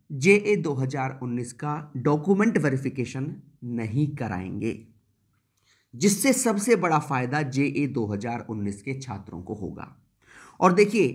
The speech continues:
एक बात मैं आपको बता दूं, जितने भी छात्र जेए दो हज़ार सोलह के हैं, जिन छात्रों का इस भर्ती में अगर सिलेक्शन हो जाए,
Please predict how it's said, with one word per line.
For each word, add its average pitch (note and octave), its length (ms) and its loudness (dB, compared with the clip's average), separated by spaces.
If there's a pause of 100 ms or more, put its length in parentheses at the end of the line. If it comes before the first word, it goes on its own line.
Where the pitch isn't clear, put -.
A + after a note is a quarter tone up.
एक E3+ 160 4
बात E3+ 200 4
मैं F3 80 2
आपको D#3+ 240 0
बता C#3 240 0
दूं, F#3 200 0 (100)
जितने E3 440 2
भी G3+ 140 2
छात्र D#3 420 0
जेए D#3 440 2
दो C3+ 160 2
हज़ार B2+ 320 2
सोलह A#2+ 340 0
के A2+ 140 -6
हैं, F#2 280 -8 (1120)
जिन A3 280 4
छात्रों F3+ 460 2
का D3+ 300 -2
इस - 180 -4
भर्ती D#3 360 2
में E3+ 120 2
अगर D#3+ 200 0
सिलेक्शन D3 400 -4
हो A#2 180 -4
जाए, G2+ 280 -4